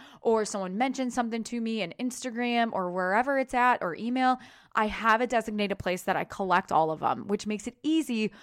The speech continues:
when I go into the vault and I'm like, "Hmm, what content do I get questions on?" Now, that is a passive way. So if you're standing in the grocery line and you're like, "Oh, I got an idea,"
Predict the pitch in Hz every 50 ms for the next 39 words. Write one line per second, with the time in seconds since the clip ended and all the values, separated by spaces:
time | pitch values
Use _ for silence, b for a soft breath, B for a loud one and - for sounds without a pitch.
0 | B B B B B 226 220 220 214 202 214 196 202 196 196 - 190 190 180 -
1 | 196 185 180 - - 190 180 175 170 170 165 165 - - 311 359 370 262 202 170
2 | 160 151 _ - B B B B B B B B B B B B B B 208 247
3 | 320 - - 240 269 269 262 208 202 185 156 208 254 262 - - _ _ - -
4 | 202 190 190 196 240 247 - 381 392 - 254 202 - - - - - _ _ _
5 | - 233 233 233 226 226 - - - _ _ _ _ _ _ - 190 208 208 262
6 | 339 370 302 349 - - 226 196 202 - - 170 - 123 117 - - - - 185
7 | 175 170 - 180 170 - 220 226 226 220 220 214 208 196 214 208 - 214 208 196
8 | 190 190 190 185 170 170 165 - - - 180 170 165 175 165 165 165 160 160 156
9 | 254 277 262 254 254 240